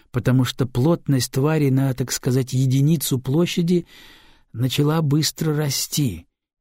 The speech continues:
И если полностью сухопутные твари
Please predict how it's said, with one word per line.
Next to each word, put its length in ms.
И 80
если 320
полностью 720
сухопутные 840
твари 460